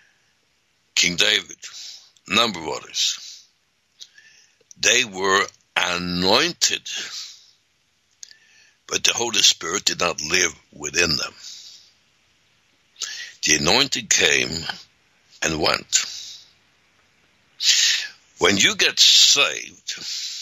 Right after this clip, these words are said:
born again, your spirit,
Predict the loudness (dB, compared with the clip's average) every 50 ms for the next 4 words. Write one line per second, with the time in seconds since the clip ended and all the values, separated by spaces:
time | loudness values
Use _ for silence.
0 | -12 -14 -16 -16 -20 -20 -20 _ _ _ _ -20 _ _ _ _ _ _ _ _
1 | _ _ -16 -8 -6 -4 -2 -2 -2 -4 -4 -2 0 0 0 0 -2 -6 -8 -10
2 | -12 -12 -14 -14 -16 -20 -20 -20 _ _ _ _ _ _ _ -20 _ _ _ -20
3 | -20 -20 -20 -20 -20 -20 -16 -14 -12 -6 -6 -6 -6 -6 -14 -16 -20 -20 _ _
4 | _ _ _ _ _ _ _ _ _ _ _ _ _ _ _ _ _ _ _ _
5 | _ _ _ _ _ _ -10 -6 -2 4 6 6 6 6 4 2 0 0 2 4
6 | 4 4 4 2 0